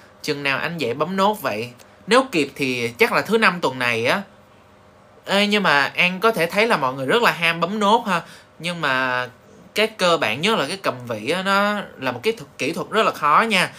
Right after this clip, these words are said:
Và thường là sẽ có những thầy cô sẽ hướng dẫn cách cầm vị rất là kỹ luôn. An cũng là một trong những người sẽ theo định hướng đó, là cái tay phải của mọi người rất là khó nha.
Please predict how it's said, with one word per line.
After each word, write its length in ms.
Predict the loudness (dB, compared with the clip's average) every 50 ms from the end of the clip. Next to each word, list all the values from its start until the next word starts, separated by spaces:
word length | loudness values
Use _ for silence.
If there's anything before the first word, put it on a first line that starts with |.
| -18 -20 -14 -6
Và 100 | -6 -6
thường 340 | -2 -2 -2 -2 -2 0 0
là 180 | 2 2 2
sẽ 160 | 0 0 -2 2
có 180 | 4 6 6 6 6 4 2 -8 -20 -20 -16
những 420 | -10 -10 -8 -8 -6 -6 -6 -8 -8 -12 -20 -20 -20 -16 -4
thầy 220 | -2 -2 -2 0
cô 420 | 4 6 8 8 8 8 6 4 0
sẽ 200 | -2 -4 -4 -4
hướng 300 | -4 -2 -4 -4 -2 -2
dẫn 420 | -4 -4 -4 -8 -12 -12 -14 -14 -16 -2 -2
cách 220 | -2 -2 -2 -6
cầm 180 | -6 -6 -6 -6
vị 140 | -6 -2
rất 100 | 0 0
là 60 | 0 -2 -4 -6
kỹ 160 | -6 -6 -4 -2
luôn. 300 | -2 0 0 -2 -2 -6 -12 -12 -10
An 180 | -10 -10 -8
cũng 300 | -10 -12 -12 -10 -10 -6
là 240 | -4 -2 -2 -2 -4
một 220 | -6 -8 -10 -6 -4
trong 220 | -4 -4 -4 -6
những 400 | -10 -10 -10 -10 -10 -10 -10 -10 -12 -14 -20 -20 -18 -10
người 240 | -4 -2 -2 -2 -2
sẽ 160 | -2 -2 -2
theo 180 | 0 0 0 0
định 180 | -2 -6 -8
hướng 240 | -8 -10 -8 -6 -2
đó, 260 | 0 0 2 0 0 -2 -8 -18 -20 -16 -14
là 60 | -12
cái 160 | -8 -8 -4 0
tay 200 | 0 0 0 -2
phải 220 | -6 -6 -6 -6
của 80 | -6 -4
mọi 160 | -6 -6 -6
người 140 | -4 -4 0
rất 120 | 2 2 2
là 60 | 2 0
khó 340 | 0 2 4 6 6 6 4
nha. 300 | 4 2 2 2 0 -2